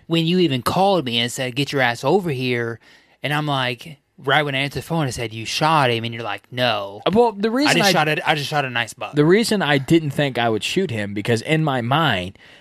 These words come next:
Speaker 2: I'm like, "This deer is a hundred percent nocturnal.
Speaker 1: Mm-hmm.
Speaker 2: He has no reason to be here at all."
Speaker 1: None.
Speaker 2: And
Speaker 1: None right now because there's no
Speaker 2: Yeah.
Speaker 1: hot does
Speaker 2: There's no
Speaker 1: that you
Speaker 2: hot
Speaker 1: see.
Speaker 2: does. There's nothing there. I just, like, in my mind,
Speaker 1: He's not gonna bed within
Speaker 2: in
Speaker 1: a
Speaker 2: my,
Speaker 1: sight
Speaker 2: in my
Speaker 1: range of
Speaker 2: mind, I felt like,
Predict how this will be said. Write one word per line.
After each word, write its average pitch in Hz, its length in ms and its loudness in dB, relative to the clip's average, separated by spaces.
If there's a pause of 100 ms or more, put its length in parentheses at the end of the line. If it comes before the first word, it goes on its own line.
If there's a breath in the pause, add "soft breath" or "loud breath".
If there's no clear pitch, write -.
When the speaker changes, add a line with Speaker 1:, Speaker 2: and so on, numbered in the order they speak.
Speaker 2:
I'm 117 100 -2
like, 110 200 0
"This 123 180 0
deer 123 140 4
is 104 80 -2
a - 40 -6
hundred 156 220 0
percent 170 260 -2
nocturnal. 95 540 -4 (120)
Speaker 1:
Mm-hmm. 127 280 -10 (180)
Speaker 2:
He 131 100 2
has 104 140 4
no 113 460 4
reason 147 400 0
to 95 80 -6
be 101 240 -2
here 78 280 -14
at 123 200 0
all." 85 420 -4 (320)
Speaker 1:
None. 151 400 2 (460)
Speaker 2:
And 110 440 4 (160)
Speaker 1:
None 196 320 2
right 165 160 4
now 175 140 2
because 151 220 0
there's 135 120 -2
no 147 120 0
Speaker 2:
Yeah. 147 80 4
Speaker 1:
hot 131 220 0
does 127 360 0
Speaker 2:
There's 135 180 2
no 143 120 4
Speaker 1:
that - 60 6
you 165 60 4
Speaker 2:
hot 175 160 4
Speaker 1:
see. 131 80 2
Speaker 2:
does. 117 440 4
There's 113 180 0
nothing 156 320 0
there. 104 460 0 (920 soft breath)
I 165 100 4
just, 175 300 0
like, 135 180 2
in 156 140 2
my 139 140 0
mind, 120 500 0
Speaker 1:
He's 180 100 2
not 196 160 0
gonna 156 160 -2
bed 151 280 0
within 131 240 -2
Speaker 2:
in 143 60 0
Speaker 1:
a 147 40 2
Speaker 2:
my, 147 60 2
Speaker 1:
sight 143 180 2
Speaker 2:
in 147 80 4
my 143 120 6
Speaker 1:
range 127 100 2
of 123 40 -2
Speaker 2:
mind, 143 400 2
I 113 80 2
felt 131 300 0
like, 110 280 -2